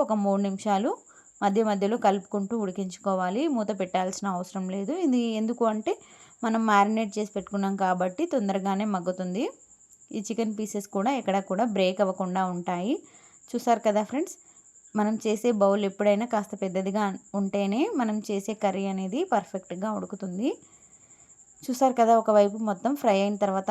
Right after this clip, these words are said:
ఆయిల్ అయితే బయటికి రిలీజ్ అవుతుంది. ఇది మరొకసారి కలిపేసి రెండో వైపు కూడా మంచిగా ఉడికేంత వరకు ఉడికించుకోండి. ఆ తర్వాత ఉడికిన తర్వాత వీటికి కావాల్సిన మరికొన్ని ఇంగ్రీడియంట్స్ని అయితే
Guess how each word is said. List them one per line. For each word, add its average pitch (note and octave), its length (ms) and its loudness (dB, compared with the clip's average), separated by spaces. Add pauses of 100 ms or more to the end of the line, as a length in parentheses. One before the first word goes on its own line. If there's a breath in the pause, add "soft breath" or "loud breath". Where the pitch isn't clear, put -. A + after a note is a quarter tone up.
ఆయిల్ F#3+ 220 2
అయితే F#3+ 140 -2 (100)
బయటికి F3+ 320 2
రిలీజ్ F#3 320 -4
అవుతుంది. F#3 340 -2 (180)
ఇది G#3+ 100 0 (100)
మరొకసారి F#3+ 520 2
కలిపేసి F#3+ 460 -2 (140)
రెండో G3 280 2
వైపు F#3 180 2 (120)
కూడా F#3+ 140 0 (100)
మంచిగా G3 400 -4
ఉడికేంత F#3+ 400 -4
వరకు F#3 260 -4
ఉడికించుకోండి. F#3+ 680 -6 (320)
ఆ - 20 2 (100)
తర్వాత F#3 340 -2 (140)
ఉడికిన A3 360 -2
తర్వాత F#3+ 280 -2 (140)
వీటికి F#3+ 320 -8
కావాల్సిన F#3+ 560 -2
మరికొన్ని G#3+ 480 -2
ఇంగ్రీడియంట్స్ని F#3+ 680 -2
అయితే B3+ 220 -2